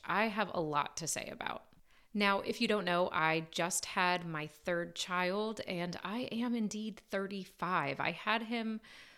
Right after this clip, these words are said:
right after I turned thirty-five, and no, it wasn't exactly in the perfect plan. It wasn't, um, the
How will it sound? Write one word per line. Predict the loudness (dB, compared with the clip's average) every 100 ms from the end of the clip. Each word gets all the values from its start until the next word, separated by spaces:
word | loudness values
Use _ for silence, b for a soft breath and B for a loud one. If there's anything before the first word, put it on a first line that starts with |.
| B -10 0
right | 4 4
after | 2 0 -2 -2
I | -2
turned | -2 -2 0 -2
thirty-five, | -4 -2 -2 -2 0 2 2 0 0
and | 2 2 2
no, | 4 4 4 0
it | -2
wasn't | -2 -2 -2
exactly | -2 -2 -2 -2 -4 -4
in | -4
the | -4
perfect | -4 -4 -4 -10 -14
plan. | -4 0 2 0
It | 0
wasn't, | 0 0 -2 -6 B B B B B _ -4
um, | 0 0 -2 -4
the | -4